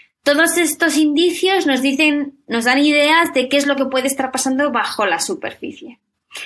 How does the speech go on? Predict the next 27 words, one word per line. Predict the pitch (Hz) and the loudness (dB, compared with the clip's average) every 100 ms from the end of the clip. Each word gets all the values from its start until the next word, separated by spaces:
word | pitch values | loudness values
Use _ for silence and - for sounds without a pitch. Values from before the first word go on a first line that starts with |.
| - - - | -16 -18 -8
Y | 262 | 0
luego, | 277 262 262 | 2 2 2
para | 220 208 | 0 0
poder | 214 226 269 311 - | 0 0 2 0 -2
interpretar | 277 269 269 247 233 226 233 233 - 320 254 - - _ - | 0 0 0 0 -2 -2 -4 -4 -2 0 0 -2 -10 _ -8
si | - 240 247 | -4 0 0
estos | 240 277 269 | 2 0 0
indicios | 254 254 285 - 202 147 - - - _ - | 0 0 -2 0 -2 -2 -6 -10 -14 _ -4
pueden | 240 226 220 | -2 0 0
llevar | 226 233 226 | 2 2 0
a | |
erupción | 226 226 226 - 285 294 294 302 285 - - - | 0 -2 -4 -2 2 4 4 2 -2 -8 -10 -6
y | 214 | -2
para | 202 190 196 196 | 0 2 0 0
poder | 196 202 214 | 0 2 0
ajustar | 220 262 254 240 | 0 -2 0 0
un | 247 | 0
pronóstico | 233 226 269 285 262 - 196 | -2 0 0 2 0 0 0
de | 185 | -2
qué | 202 | -4
es | 208 | -4
lo | 233 | -2
que | |
puede | 226 226 226 | -2 -2 -2
pasar | 226 240 | 0 0
en | 220 | 0
un | 208 214 220 | -4 -4 -8